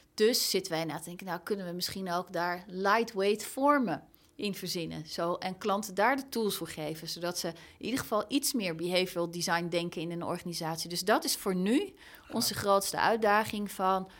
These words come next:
Speaker 1: hoe zorgen we dat het niet one-off zijn, waar mensen wel heel, eh, enthousiast zijn, maar hoe kunnen we allerlei dingen doen? En dat doen we,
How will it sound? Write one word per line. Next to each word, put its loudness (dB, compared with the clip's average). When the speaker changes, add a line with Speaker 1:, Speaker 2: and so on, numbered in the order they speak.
Speaker 1:
hoe 2
zorgen 2
we 0
dat -2
het -6
niet -4
one-off 4
zijn, -2
waar -2
mensen -4
wel 2
heel, -2
eh, -6
enthousiast -6
zijn, -2
maar -4
hoe -2
kunnen -4
we -2
allerlei 4
dingen -4
doen? 4
En -6
dat -6
doen -4
we, -4